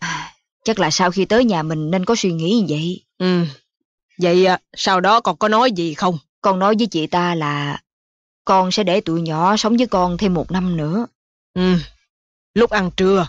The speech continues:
Speaker 2: có còn nói gì nữa
Speaker 1: Tụi
Speaker 2: không?
Speaker 1: con cũng không nói gì nhiều.
Speaker 2: Ừ. À, mà còn nữa, con có gọi lại cho mẹ của Chi Xuân chưa vậy?
Speaker 1: À, thôi chết rồi,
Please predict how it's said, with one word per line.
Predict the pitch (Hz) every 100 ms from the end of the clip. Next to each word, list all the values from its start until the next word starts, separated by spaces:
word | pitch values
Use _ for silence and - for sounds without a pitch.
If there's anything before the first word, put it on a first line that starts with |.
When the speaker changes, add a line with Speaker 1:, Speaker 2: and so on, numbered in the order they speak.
| -
Speaker 2:
có | 220
còn | 170 160
nói | 185 254
gì | 180 170
nữa | 175 180
Speaker 1:
Tụi | 240
Speaker 2:
không? | 185 180
Speaker 1:
con | 190 185 180
cũng | 202
không | 208 180
nói | 220
gì | 190
nhiều. | 151 147 156 156 143 - -
Speaker 2:
Ừ. | 180 165 135 _ _ _ _ _ _ _ _ _ _ -
À, | 190
mà | 175
còn | - 175 175
nữa, | 180 220 - _ _ _ -
con | 190
có | 240
gọi | 175 180
lại | 185 180
cho | 202
mẹ | 185 180
của | 220
Chi | - 196
Xuân | 214 208 185
chưa | 202 190
vậy? | 175 190 - _ _ -
Speaker 1:
À, | 180 165 - _ _ _ _ _
thôi | 214 180
chết | 220 294
rồi, | 185 147